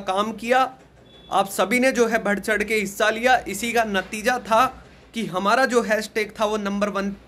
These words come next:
पर ट्रेंड करा। कुछ लोगों ने जो है ट्वीट नहीं करे, लेकिन फिर भी जो है मैं उनका धन्यवाद करता हूँ और उनको यही कहना चाहता हूँ कि ये पक्ष विपक्ष को छोड़ के अगर मिलके अगर काम करोगे,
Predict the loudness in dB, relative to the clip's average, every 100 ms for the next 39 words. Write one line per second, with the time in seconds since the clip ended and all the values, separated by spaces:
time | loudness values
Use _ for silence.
0 | -2 -2 -2 -10 -6 -2 0 -2 0 2
1 | 2 0 -12 -20 -20 -20 -20 -20 -20 -20
2 | -20 -20 -4 -2 0 2 4 6 6 4
3 | 2 2 0 -2 -8 -6 -2 -2 0 0
4 | 2 0 -4 -8 -4 -4 -2 0 0 0
5 | 0 0 2 2 0 0 0 2 2 2
6 | 0 -2 0 0 0 -6 -20 -20 -6 0
7 | 0 2 0 2 0 0 0 2 2 2
8 | 0 0 0 -4 -4 -2 -4 -2 -2 -2
9 | -4 -6 -2 -4 -2 0 0 2 2 2
10 | 2 2 2 0 -2 -4 -4 2 4 4
11 | 0 -2 -2 -4 -4 -4 -6 -10